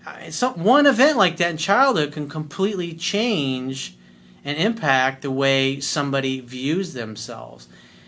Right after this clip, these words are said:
And it's like what, one of the things that Tony Robbins said, people will act consistently with who they view themselves to be, whether that view is accurate or not. And so if you don't think you deserve to be successful, you don't think you're attractive, you don't think you're sexy, if you don't think you're awesome,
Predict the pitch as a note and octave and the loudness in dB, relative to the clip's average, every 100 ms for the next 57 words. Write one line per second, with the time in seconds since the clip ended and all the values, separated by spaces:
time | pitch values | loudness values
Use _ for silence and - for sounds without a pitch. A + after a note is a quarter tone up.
0 | - - C3 F#3 F3+ D#3+ D3+ D3 C#3 D3 | -20 -12 -6 -6 -4 -4 -4 -6 -4 -4
1 | C3+ C3+ C#3+ C3+ D#3 A#3+ G3+ B2+ A#2 A#2 | -6 -4 -2 2 2 2 -2 -6 -8 -6
2 | F3+ G#3+ A3+ A#3 A3+ G3 E3 C#3 C#3+ C#3+ | -4 -4 -2 -2 0 0 0 0 0 0
3 | D3 D3+ C#3+ - E3+ F3 D3 B2+ B2 A#2+ | -4 -10 -8 -8 -8 -8 -8 -8 -10 -8
4 | C#3 C#3 C3 B2+ A#2+ A#2+ A#2+ A#2 B2+ A#2+ | -6 -4 -4 -4 -8 -8 -8 -6 -6 -6
5 | - C3 F3+ B3 B2 - - - - C3+ | -8 -6 -2 -2 -4 -10 -20 -20 -8 0
6 | C#3+ D3+ D3+ D3 F3 F3+ E3 F3+ F#3+ G3 | 4 4 4 0 0 2 4 2 2 2
7 | G3+ G3+ G#3 C#4+ A#3+ - - - - - | 2 2 2 0 0 -4 -12 -20 -20 -20
8 | _ - C3 E3+ D#3+ F#3 G3+ - A3 C4 | _ -14 -4 -2 0 0 0 2 2 2
9 | B3+ F3+ C#3+ D3 C3+ B2+ B2 C3 C3 C3+ | 2 -2 0 0 -2 -6 -8 -8 -6 -6
10 | A#2+ B2+ B2 E3+ F#3 - A#3 C4 A3 D3+ | -6 -8 -6 -4 -6 -2 0 0 0 -2
11 | B2+ - B2+ A#2 C3 F#3+ G3 G#3 A3 A3+ | -2 -2 -2 -2 -4 -4 -2 -2 -2 -2
12 | G#3 E3 C3+ B2 C3 C3 G3 G3+ - G3 | -6 -4 -4 -4 -10 -6 -4 -4 -4 -2
13 | G#3 G#3 F#3 D#3+ E3 F3 F3 A#2+ | -2 -2 -4 0 0 0 -2 -8